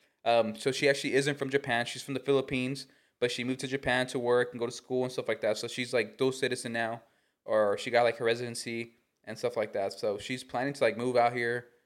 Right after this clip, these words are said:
one day. Obviously, you know, she has no visa and stuff like that. So she needs, like, somebody. Um, so like I said, I'm just talking to her, seeing what's up. Um, but she said she doesn't, I'm lying. She said she wants to, like, come out here for a little bit, just, like, you know, check it out. But she doesn't wanna live here. And I'm like, "You know what?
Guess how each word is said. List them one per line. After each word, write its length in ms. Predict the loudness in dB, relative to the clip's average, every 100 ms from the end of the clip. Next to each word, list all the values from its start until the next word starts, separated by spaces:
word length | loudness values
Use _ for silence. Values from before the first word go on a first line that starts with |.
| _ _
one 200 | 0 2
day. 240 | 2 0 0
Obviously, 340 | -2 -6 -6
you 40 | -6
know, 160 | -6
she 160 | -6 -6
has 140 | -4
no 120 | -4 -4
visa 280 | -4 -8
and 60 | -10
stuff 100 | -8
like 80 | -4
that. 140 | -4
So 100 | -4
she 140 | -8 -8
needs, 180 | -8 -6
like, 180 | -8
somebody. 520 | -6 -4 -2 0 -2 -6 _ _ _ -8
Um, 260 | -6 -6
so 100 | -6
like 60 | -4
I 40 |
said, 100 | 0
I'm 80 | 0
just 140 | 0 2
talking 240 | 2 2
to 100 | -2
her, 80 | -2
seeing 180 | -4 -6
what's 200 | -4 2
up. 320 | 2 2 -6 _ _ _
Um, 400 | -6 -2 -2 -4 -6 -2
but 260 | -2 -4 _ _ _
she 140 | -8 0
said 160 | 0
she 80 | 2
doesn't, 200 | 0 0
I'm 220 | 0 0
lying. 200 | 0 -2
She 140 | -4 -4
said 200 | 0 0
she 120 | 0
wants 140 | -2
to, 80 | 2
like, 140 | 2 2
come 120 | -2
out 100 | 0
here 120 | 0
for 100 | 0
a 40 |
little 160 | -2 2
bit, 260 | 2 2 -4
just, 240 | -12 -4
like, 300 | -4 -4 -12
you 80 | -12
know, 160 | -12 -12 _ _
check 200 | -4 0
it 60 |
out. 300 | 2 2 0 -12 _ _
But 80 | -6
she 100 | 0
doesn't 160 | 0 0
wanna 140 | 2
live 200 | 2 2
here. 160 | 0 0
And 100 | 0
I'm 60 |
like, 240 | -4 -6 -2
"You 40 |
know 80 | 0
what? 240 | 0 -4